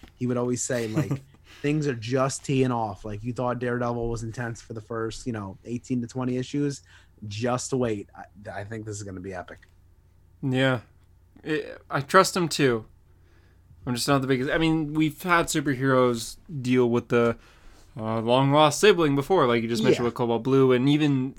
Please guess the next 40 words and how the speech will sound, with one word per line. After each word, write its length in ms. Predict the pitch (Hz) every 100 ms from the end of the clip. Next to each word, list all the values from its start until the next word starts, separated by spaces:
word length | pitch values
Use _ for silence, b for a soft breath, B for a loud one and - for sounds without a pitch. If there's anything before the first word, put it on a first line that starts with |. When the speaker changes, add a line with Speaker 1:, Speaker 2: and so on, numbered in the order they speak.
| 160
Speaker 2:
Scott 320 | - - 139
Snyder's 240 | 135 127 120
Batman 260 | 123 123
run 160 | 117 113
hinted 400 | 95 135 131 120
at 200 | 117 117
Batman 400 | 120 123 120 110
having 320 | 107 113 113
a 40 | 110
twin 280 | - 113 107
brother 260 | 110 107
too. 180 | - 160
Speaker 1:
With, 320 | 151 120 - 147
with 340 | 139 131 104
the 80 | -
Court 220 | 123 110
of 60 | 104
Owls, 420 | 104 107 104 104
yeah. 120 | 95
Speaker 2:
Yeah, 260 | 135 131 120
and 220 | 131 147
it's 160 | 170
still 200 | - 233
hinted, 340 | 202 240 185 151
like, 160 | 160
still 180 | - 214
today, 340 | 220 214 233 135
that, 220 | 135 143
that's 200 | 151 -
still 160 | 175
canon, 420 | - 160 175 123 117
that, 180 | 120
oh, 280 | 120 151 139
Batman 400 | - 127 139 135
might 280 | 120 120 135
have 160 | 127 123
a 60 |
twin 240 | - 123 117
brother 240 | 139 123
somewhere. 400 | - 120 -